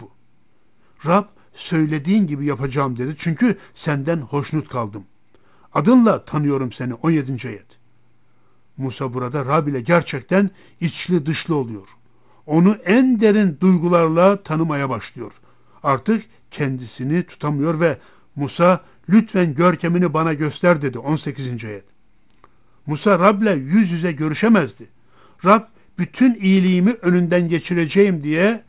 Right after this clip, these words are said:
karşılık verdi. "Adımı, Yahve adını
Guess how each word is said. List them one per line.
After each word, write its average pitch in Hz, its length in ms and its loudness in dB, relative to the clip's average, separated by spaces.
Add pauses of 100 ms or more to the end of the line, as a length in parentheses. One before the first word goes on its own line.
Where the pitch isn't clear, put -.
(160)
karşılık 131 600 -4
verdi. 110 340 -10 (520)
"Adımı, 185 480 4 (420)
Yahve 156 800 0 (100)
adını 165 560 2